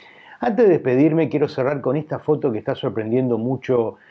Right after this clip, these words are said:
a los investigadores, por lo menos en el momento de grabarse este episodio de Con el Mundo Estrellado. Esta es una foto del planeta enano Ceres. ¿Ven ustedes esas manchitas blancas? Nadie sabe lo que es. ¿Será hielo?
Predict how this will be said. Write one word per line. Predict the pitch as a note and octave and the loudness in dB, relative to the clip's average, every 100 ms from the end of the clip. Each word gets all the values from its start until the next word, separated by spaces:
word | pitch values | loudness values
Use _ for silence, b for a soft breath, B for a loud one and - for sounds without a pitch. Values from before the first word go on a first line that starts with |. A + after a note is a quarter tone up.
| B B | B B
a | - | -4
los | A#2+ A2 | -2 -2
investigadores, | A#2 A2+ A#2 A2+ D3 F3 | -2 -2 0 0 0 0
por | - A2 | -2 -2
lo | |
menos | A#2 C#3 B2 | -2 0 -2
en | G#2 | -4
el | G#2 | -6
momento | A2 B2 A#2 | -4 -2 -2
de | G#2+ | -2
grabarse | G#2+ G#2+ A#2 A#2+ - A2+ G#2+ A#2 | -2 -2 -2 -4 -4 -4 -4 -4
este | A2+ A2 | -6 -6
episodio | G2 G2 B2+ A#2 | -6 -4 0 0
de | |
Con | G#2+ G#2 | -2 -4
el | |
Mundo | A2 G#2+ | -6 -8
Estrellado. | - G#2 G2+ B2 | -6 -6 -4 -2
Esta | G3 | -2
es | D#3+ | -2
una | D#3+ | -2
foto | C#3 D#3+ D3 | -2 0 0
del | A2+ | 0
planeta | B2+ C#3+ C3+ | -2 -2 -4
enano | B2+ C#3 C#3 | -2 -4 -6
Ceres. | - D#3 B2 A2 G#2+ _ b b b b b | -6 -2 -2 -4 -10 _ b b b b b
¿Ven | A#3 | 0
ustedes | G#3+ G3+ F3+ | 2 4 4
esas | D#3 C#3+ | 2 -2
manchitas | A2+ A#2 C3 C#3+ A#2+ | -4 -6 -4 -4 -2
blancas? | B2+ F3 F3+ A#2+ G2 _ - | -2 -2 -2 -4 -6 _ -6
Nadie | D#3 C3+ | -2 0
sabe | B2 A#2 | 0 0
lo | G#2 G2 | -2 -6
que | G#2 | -12
es. | G#2 - | -14 -8
¿Será | D#3 F3 | -2 0
hielo? | E3 F3 F#3 E3+ | 2 2 2 -2